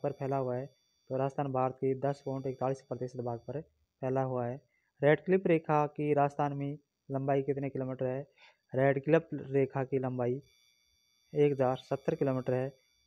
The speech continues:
जो भारत पाकिस्तान के साथ सीमा बनाता है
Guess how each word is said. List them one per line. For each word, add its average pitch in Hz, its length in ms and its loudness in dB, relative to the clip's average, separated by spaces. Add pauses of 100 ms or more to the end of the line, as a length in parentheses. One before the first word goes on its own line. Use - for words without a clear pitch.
(100)
जो 135 200 2
भारत 135 360 6
पाकिस्तान 147 520 0
के 139 80 -2
साथ 131 260 0
सीमा 147 280 -4
बनाता 135 360 -2
है 131 180 -2